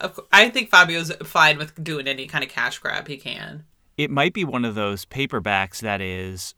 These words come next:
Speaker 2: you, you go on Thrift Books and it'll cost you a hundred and fifty bucks.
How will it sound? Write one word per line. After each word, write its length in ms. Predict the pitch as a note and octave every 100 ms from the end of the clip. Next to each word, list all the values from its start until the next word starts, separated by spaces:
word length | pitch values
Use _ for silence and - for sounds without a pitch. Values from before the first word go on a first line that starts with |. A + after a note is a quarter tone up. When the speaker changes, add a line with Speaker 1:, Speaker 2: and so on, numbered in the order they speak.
| -
Speaker 2:
you, 360 | G#2 A2 G#2+ -
you 140 | A2
go 200 | G2+ G#2+
on 180 | G2+ G2
Thrift 340 | - A#2 -
Books 400 | G#2+ F#2+ F2+ -
and 280 | G#2 F#2+ F#2 G2+
it'll 220 | G2+ F#2+
cost 340 | A2 G2 -
you 100 | G#2
a 40 | F#2
hundred 320 | G#2+ F#2+ F#2+
and 100 | F#2
fifty 260 | G2 -
bucks. 580 | F2+ G#2 F2 F2 - -